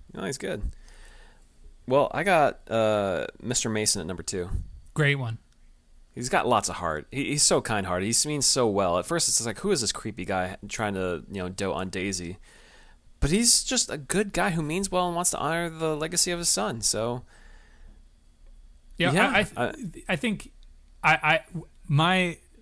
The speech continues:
Speaker 2: interpretation of this is, like, right between your two lists.
Speaker 1: Mm-hmm.
Speaker 2: So, like, Mister Mason I thought about, but I thought he, he, he sticks around a little too long to be a part-timer in my book.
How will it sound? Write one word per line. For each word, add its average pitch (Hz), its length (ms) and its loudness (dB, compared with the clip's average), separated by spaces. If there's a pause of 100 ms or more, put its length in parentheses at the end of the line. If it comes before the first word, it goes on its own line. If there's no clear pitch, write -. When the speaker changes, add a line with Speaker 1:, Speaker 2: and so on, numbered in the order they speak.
(340)
Speaker 2:
interpretation 160 760 0
of 131 120 2
this 127 240 -2
is, 135 160 -4
like, 131 180 0
right 135 420 -2
between 156 800 2
your 143 300 0
two 156 320 0
lists. 143 520 -4 (580)
Speaker 1:
Mm-hmm. 113 320 -2 (260)
Speaker 2:
So, 127 460 -2 (1040)
like, 131 160 -2 (360)
Mister 196 300 2
Mason 175 300 2
I 117 60 0
thought 160 200 4
about, 120 180 0
but 131 100 -2
I 131 40 0
thought 147 180 2
he, 139 140 2
he, 139 240 -4
he 139 220 -4
sticks - 240 -2
around 170 240 2
a - 20 0
little 156 140 0
too 160 160 0
long 139 340 2
to 123 60 -2
be 120 100 -4
a 113 80 -6
part-timer 113 560 -2
in 110 80 -6
my 104 160 -6
book. 107 220 -10